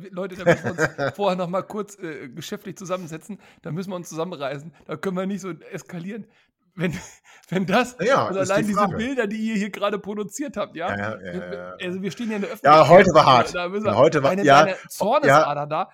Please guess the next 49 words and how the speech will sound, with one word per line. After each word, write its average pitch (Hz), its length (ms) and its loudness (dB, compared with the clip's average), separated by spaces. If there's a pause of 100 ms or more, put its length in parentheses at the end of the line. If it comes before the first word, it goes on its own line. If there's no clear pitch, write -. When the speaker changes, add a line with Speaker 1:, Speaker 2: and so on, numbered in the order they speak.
Speaker 1:
leck 202 280 -10
mich 190 100 -6
Speaker 2:
Ja, - 60 -2
Speaker 1:
am - 60 0
Arsch, 147 100 6
Speaker 2:
die 143 60 2
ist 185 120 -2
Speaker 1:
ich - 60 -4
hab - 60 -4
Speaker 2:
immer 160 100 2
Speaker 1:
richtig - 40 0
Speaker 2:
noch, 196 60 -6
Speaker 1:
Angst 196 140 -6
Speaker 2:
die 135 40 0
ist - 120 -4
Speaker 1:
gekriegt. 190 140 -2
Speaker 2:
immer 139 100 2
noch 110 40 -2
da. 98 240 -8 (300)
Ja, 113 80 -4
ja, 123 140 6
die 131 80 4
ist, - 180 -4
Speaker 1:
<laughs> - 0 -
Okay. - 180 -6
Speaker 2:
also 135 200 2 (180)
das 139 160 -2
war, - 160 2
also 147 240 4
heute 202 300 8
war, 185 260 4
to-, 151 240 4
heute 185 240 2
war 147 120 0
echt 175 220 -4
hart. 143 360 -8
Ich - 100 -20
muss 147 80 -16
ganz 156 140 -12
ehrlich 147 100 -8
sagen, 156 120 -6
ich - 80 -16
bin 160 100 -10
auch - 120 -6 (140)
richtig 226 320 -6
sauer. 107 400 -2 (280)
Ja, 147 200 -6
aber 143 180 2
bis, 139 240 -8